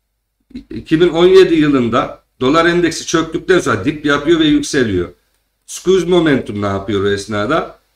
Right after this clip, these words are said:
Eğimi yukarı veriyor ve momentum yükseliş yönlü gidiyor görüyorsunuz. Aynı buradaki gibi. Şimdi ne yapıyor arkadaşlar? Tekrar eğimi yukarı vermiş.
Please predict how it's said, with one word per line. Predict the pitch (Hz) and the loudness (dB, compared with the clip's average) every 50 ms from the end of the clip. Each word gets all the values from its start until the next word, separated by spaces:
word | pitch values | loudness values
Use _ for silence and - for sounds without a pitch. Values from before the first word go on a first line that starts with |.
| - | -4
Eğimi | - 160 160 165 165 170 156 | 0 2 2 2 4 2 2
yukarı | 151 165 160 - 175 165 156 143 139 | 2 0 0 2 2 2 2 2 2
veriyor | 156 147 117 113 123 160 175 - - - _ _ _ _ _ _ - | 2 2 2 0 0 -2 -4 -6 -8 -14 _ _ _ _ _ _ -8
ve | - 143 147 | -6 -4 -2
momentum | 139 175 180 175 175 156 139 156 165 160 156 | 0 2 2 4 2 2 0 -2 -4 -4 -4
yükseliş | 156 156 - - 175 175 170 - - | -4 0 2 2 2 2 2 0 0
yönlü | 151 139 139 151 170 | 0 0 0 0 0
gidiyor | 147 143 131 120 113 104 104 | -2 -2 -2 0 0 0 2
görüyorsunuz. | 123 131 131 127 113 101 - - 107 127 160 156 - _ _ _ _ _ _ _ _ _ | 2 2 2 2 0 0 -2 -6 -8 -10 -10 -10 -14 _ _ _ _ _ _ _ _ _
Aynı | - 139 147 143 135 123 113 | -4 -2 0 0 0 0 0
buradaki | 127 135 139 147 143 - - - 151 | -2 -2 -2 -2 -2 -2 -2 -4 -4
gibi. | 147 160 175 175 - - _ _ _ _ _ _ _ _ _ _ _ _ _ _ _ _ _ | -2 -4 -4 -6 -10 -16 _ _ _ _ _ _ _ _ _ _ _ _ _ _ _ _ _
Şimdi | - - 180 190 202 202 190 175 | -6 -4 -2 0 2 2 4 4
ne | |
yapıyor | 156 135 123 113 123 117 110 | 4 4 2 2 0 0 0
arkadaşlar? | 110 107 104 - - 98 107 110 - - 170 190 185 - - | 0 0 -2 -4 -4 -4 -4 -4 -4 -4 -4 -4 -6 0 2
Tekrar | 185 185 180 180 190 180 156 131 | 2 2 2 2 2 2 2 2
eğimi | 143 135 123 113 110 107 | 2 0 0 0 0 -2
yukarı | 98 95 95 113 101 92 92 90 | -4 -4 -4 -6 -6 -4 -4 -4
vermiş. | 90 87 87 80 - - - - | -4 -6 -8 -10 -14 -18 -20 -20